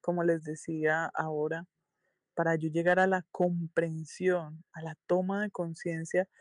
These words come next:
yo debo estudiar a profundidad todos estos instrumentos y todos estos elementos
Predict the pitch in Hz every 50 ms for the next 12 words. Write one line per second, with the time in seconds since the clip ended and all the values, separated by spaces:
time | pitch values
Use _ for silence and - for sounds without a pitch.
0 | - _ _ - 156 151 185 185 180 180 185 190 196 196 196 - - - 190 175
1 | - - - _ - 175 170 165 156 160 165 175 175 175 175 180 180 - _ _
2 | - 190 - - 190 190 175 - 180 175 170 165 165 160 160 160 160 160 160 170
3 | - _ _ _ _ _ _ _ _ _ _ _ _ _ _ _ _ _ _ _
4 | - 185 190 190 190 190 208 196 - - 214 196 220 214 202 - - - 170 170
5 | 165 160 170 175 180 180 180 180 - 190 196 196 180 - - 165 165 165 170 165
6 | - - 185 196 196 190 175 160 160 160 156 156 - - 180 -